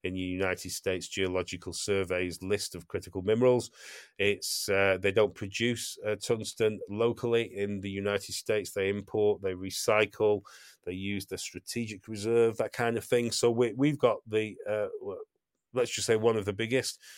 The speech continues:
established tungsten, uh, deposits in North America, and it's perfectly primed for the right time in the market. Uh, oh,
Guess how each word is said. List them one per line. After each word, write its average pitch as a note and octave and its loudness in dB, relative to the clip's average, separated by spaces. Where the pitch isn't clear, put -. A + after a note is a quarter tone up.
established G#2 -2
tungsten, G#2+ -4
uh, G2 -2
deposits G2 -4
in G#2 -6
North G#2 -2
America, G#2 -2
and G#2 -2
it's G2 -8
perfectly F#2+ -4
primed F#2+ -4
for G2 -16
the F#2+ -4
right F#2 0
time F#2 -8
in F2 -8
the F2 -10
market. E2+ -8
Uh, D3+ 12
oh, D#3 8